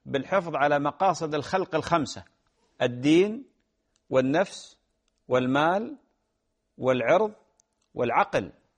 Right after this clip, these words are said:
هذه خمسة أجمعت عليها جميع الأمم، وتعارف الناس عليها في الأواخر والأول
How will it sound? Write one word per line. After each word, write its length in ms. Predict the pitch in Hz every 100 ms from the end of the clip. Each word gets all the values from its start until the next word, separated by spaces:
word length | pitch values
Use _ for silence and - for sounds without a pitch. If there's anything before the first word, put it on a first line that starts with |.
| _ _ _ _ -
هذه 200 | - 123
خمسة 540 | - 208 165 180 175 _ _ _ _ 170
أجمعت 540 | 196 185 165 147 139
عليها 320 | 143 185 160
جميع 380 | 143 147 175 156
الأمم، 440 | 165 202 190 95 - _ _ _ _ _ -
وتعارف 640 | 127 131 139 202 185 160
الناس 420 | 160 165 185 151
عليها 480 | 147 151 180 160 151
في 100 | 135
الأواخر 760 | 147 147 151 175 190 - 170 165
والأول 500 | 160 175 196 120